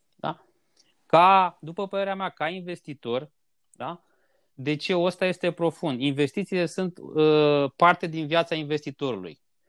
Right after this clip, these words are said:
Nu există pensionare, nu există retragere din domeniul de activitate, nu, nu se termină niciodată.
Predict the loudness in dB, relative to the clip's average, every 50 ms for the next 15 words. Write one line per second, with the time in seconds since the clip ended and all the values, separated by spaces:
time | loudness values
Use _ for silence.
0 | _ _ _ _ _ _ _ _ -8 -6 -4 -2 -2 -2 -2 -2 -4 -4 -6 -6
1 | -4 -2 0 2 2 4 2 0 -2 -6 _ _ _ _ _ 0 0 0 0 -2
2 | -2 0 0 2 2 4 6 6 6 4 2 -2 -4 -6 -8 -10 -10 -10 -12 -12
3 | -14 -16 -16 -16 -10 _ -6 -6 -6 -6 -8 -8 -4 0 0 0 0 -2 -4 -6
4 | -6 -6 -6 -8 -8 -8 -8 -8 -8 -8 -6 -6 -6 -6 -6 -8 -12 -8 -6 -6
5 | -6 -4 -6 -6 -6 -6 -8 -6 -6 -6 -4 -4 -4 -2 -2 -2 -2 -2 0 0
6 | 2 2 4 2 0 -2 -10 -20